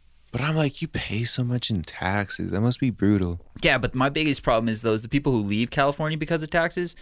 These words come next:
Speaker 2: move to other states like Nevada and then want it, they start changing it to become like California, and then it fucks everything up for all of us who
Speaker 1: Yeah,
Speaker 2: actually
Speaker 1: as long
Speaker 2: live here.
Speaker 1: as that doesn't happen,
Speaker 2: That's
Speaker 1: because,
Speaker 2: gonna
Speaker 1: like,
Speaker 2: happen, though.
Speaker 1: I kinda like living in Nevada.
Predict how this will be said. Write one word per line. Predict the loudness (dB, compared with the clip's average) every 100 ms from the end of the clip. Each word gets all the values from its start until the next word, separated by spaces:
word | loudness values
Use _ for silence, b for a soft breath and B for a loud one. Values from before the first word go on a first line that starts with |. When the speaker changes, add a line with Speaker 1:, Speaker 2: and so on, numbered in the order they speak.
| B B -4
Speaker 2:
move | 0 0
to | 0 -2
other | 0 2
states | 2 2 0 0
like | 0 0
Nevada | 0 2 4 2 0 B B B 0
and | 2
then | 4
want | 4 4
it, | 0 -4 -20 -6
they | 0
start | 2 4 4 2 -6 -8
changing | -2 2 2 2 2
it | 2
to | 0
become | 0 -2 -2 0
like | 0 0
California, | 0 0 0 -4 -2 -4 b b b b 0
and | 2
then | 2
it |
fucks | 2 0 2
everything | 0 2 2
up | 2 2
for | 4
all | 4
of |
us | 2 2
who | 4
Speaker 1:
Yeah, |
Speaker 2:
actually | 4 4
Speaker 1:
as | 4
long | 4
Speaker 2:
live |
here. | 4
Speaker 1:
as | 4
that | 2
doesn't | 2 0 0
happen, | 0 0 -2
Speaker 2:
That's | 0 2
Speaker 1:
because, | 2 2
Speaker 2:
gonna | 4
Speaker 1:
like, | 2
Speaker 2:
happen, | 0 -2 -2
though. |
Speaker 1:
I | 0
kinda | 2 2
like | 2 2
living | 0 2 2
in | 2
Nevada. | 0 -2 -4 -6